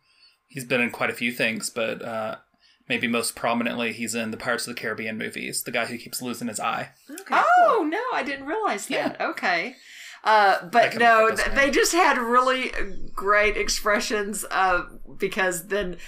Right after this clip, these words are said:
Speaker 3: two of them saw, uh, Pooh or Tigger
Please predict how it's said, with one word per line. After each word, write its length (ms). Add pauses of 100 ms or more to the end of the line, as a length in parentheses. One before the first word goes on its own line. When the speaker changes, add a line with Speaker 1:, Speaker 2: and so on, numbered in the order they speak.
(380)
Speaker 3:
two 260
of 180
them 240
saw, 600 (240)
uh, 240 (100)
Pooh 400
or 160
Tigger 560